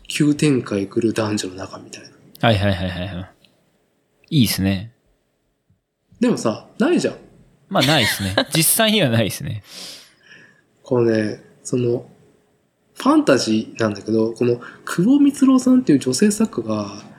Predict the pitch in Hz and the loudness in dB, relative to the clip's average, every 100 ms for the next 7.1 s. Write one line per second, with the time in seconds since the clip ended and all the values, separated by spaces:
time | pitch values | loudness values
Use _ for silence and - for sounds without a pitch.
0 | - _ - 127 - - - - 147 170 | -20 _ -2 -2 0 0 2 2 0 0
1 | 302 254 131 120 - 120 110 107 113 110 | 0 2 0 -2 -6 -4 -2 -2 -2 -2
2 | 113 113 110 127 127 107 - - - - | 0 0 2 0 0 -2 -8 -20 -8 -2
3 | - 302 320 247 135 - - _ - - | 0 2 2 2 0 -6 -18 _ -20 -6
4 | 214 262 285 285 277 277 277 277 185 120 | -2 0 2 2 2 2 2 2 2 0
5 | 123 - _ _ _ _ _ _ _ _ | -6 -16 _ _ _ _ _ _ _ _
6 | _ _ 202 196 208 147 110 - 107 107 | _ _ 0 0 2 2 0 -2 -4 -4